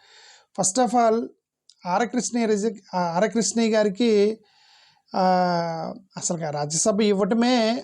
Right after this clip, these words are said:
ఆశ్చర్యం కలిగించింది చాలామందికి. ఎందుకంటే, first of all, he belongs to తెలంగాణ స్టేట్. సరే, బీసీ నాయకుడు కదా, బీసీ ఓట్లు ఏమైనా పడతాయో అనే ఉద్దేశంతో జగన్మోహన్ రెడ్డి గారు ఆలోచించి ఉండొచ్చు ఆ రోజు.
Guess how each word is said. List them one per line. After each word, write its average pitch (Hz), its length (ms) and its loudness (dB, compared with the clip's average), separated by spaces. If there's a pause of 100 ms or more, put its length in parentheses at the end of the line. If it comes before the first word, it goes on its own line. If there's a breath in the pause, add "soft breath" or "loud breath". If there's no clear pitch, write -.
(100)
ఆశ్చర్యం 240 360 0
కలిగించింది 202 560 0
చాలామందికి. 196 440 2
ఎందుకంటే, 208 360 0
first 208 220 -2
of 226 120 2
all, 190 200 2
he 185 140 0
belongs 196 320 0
to 190 120 -4
తెలంగాణ 185 400 0
స్టేట్. - 360 -6 (1200)
సరే, 220 400 2
బీసీ 202 380 2
నాయకుడు 214 340 2
కదా, 208 220 2
బీసీ 202 340 0
ఓట్లు 208 300 2
ఏమైనా 190 140 2
పడతాయో 190 400 2
అనే 196 100 0
ఉద్దేశంతో 196 560 0
జగన్మోహన్ 196 480 0
రెడ్డి 180 140 0
గారు 180 120 2
ఆలోచించి 190 520 0
ఉండొచ్చు 160 360 -8
ఆ 151 40 -8
రోజు. 160 360 -10